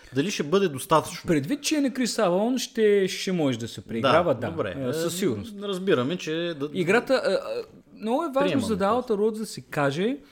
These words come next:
Speaker 2: е хората да не очакват, а, карта от типа на The Witcher. Играта ще бъде сравнително ограничена и самия Крис Авалон дори каза, че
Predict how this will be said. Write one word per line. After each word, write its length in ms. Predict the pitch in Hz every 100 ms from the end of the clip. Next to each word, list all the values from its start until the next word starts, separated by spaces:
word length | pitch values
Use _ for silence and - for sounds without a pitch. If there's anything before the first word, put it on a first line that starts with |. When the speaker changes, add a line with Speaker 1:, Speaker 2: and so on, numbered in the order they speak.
| - _ _ -
Speaker 2:
е 80 |
хората 340 | 170 190 226 226
да 80 | 208
не 60 |
очакват, 440 | 180 - 220 - 240
а, 140 | 151
карта 420 | 139 - 170 170 156
от 120 | -
типа 240 | 123 156
на 400 | 127 120 113 110
The 80 | 104
Witcher. 480 | 113 170 - 202 196 - - _ -
Играта 600 | 143 147 175 - 196 185
ще 200 | - 151
бъде 260 | 135 180
сравнително 580 | 185 151 131 160 - 190
ограничена 720 | 175 127 131 127 - 147 202 240
и 80 | 170
самия 380 | - 170 240 262
Крис 280 | 254 262 -
Авалон 400 | 247 247 247 208
дори 240 | 196 233
каза, 260 | 196 214 254
че 580 | - 208 202 190 185